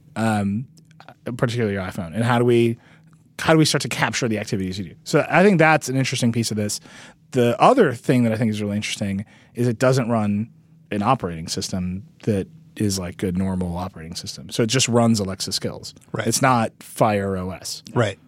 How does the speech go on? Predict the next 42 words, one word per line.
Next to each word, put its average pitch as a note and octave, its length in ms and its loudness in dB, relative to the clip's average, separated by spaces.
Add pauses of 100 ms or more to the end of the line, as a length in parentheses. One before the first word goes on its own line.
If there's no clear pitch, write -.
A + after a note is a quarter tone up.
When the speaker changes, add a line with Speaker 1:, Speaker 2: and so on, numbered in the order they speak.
(520)
Speaker 1:
Which A2+ 320 0
you C3+ 200 6
were D3+ 120 6
saying G#2+ 240 0
it, F#2+ 160 -6
Speaker 2:
I E3 60 6
Speaker 1:
you G3 40 8
Speaker 2:
think G3+ 140 6
it's A#2 80 4
Speaker 1:
think G#2 60 2
it's G#2 60 2
Speaker 2:
genius. B2 320 4
I B2 120 2
think E3 160 2
if D3+ 100 2
they C#3+ 140 6
had C#3 240 2
put, C3+ 260 0 (360)
like, A#2+ 180 -2
Fire A#2 320 2
O A#2 140 4
S A2 260 2
or G2+ 120 -10
Android G#2+ 400 0
on A#2+ 140 2
this B2+ 160 0
thing, D3+ 320 -2 (160)
it B2+ 80 -2
would A#2 100 2
have A2+ 80 0
been G#2+ 80 2
a G#2 40 0
massive G#2+ 440 0
failure G2 480 -6 (100)
because B2 220 -2
people B2+ 260 0
would A#2+ 80 6
have G2+ 120 -4
gone B2 340 4
and B2+ 100 0
been B2 80 4
like, G#2+ 180 0